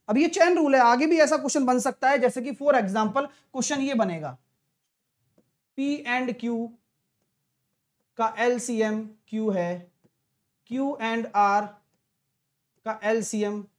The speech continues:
आर है, आर and, and एस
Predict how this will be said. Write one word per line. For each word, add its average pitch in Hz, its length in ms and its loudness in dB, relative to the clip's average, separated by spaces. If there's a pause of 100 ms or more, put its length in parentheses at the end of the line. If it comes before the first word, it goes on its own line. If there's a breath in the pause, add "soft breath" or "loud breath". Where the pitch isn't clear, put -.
(160)
आर 214 280 2
है, 170 380 -6 (720)
आर 233 300 2
and, 226 360 -6
and 226 240 -10
एस - 640 -4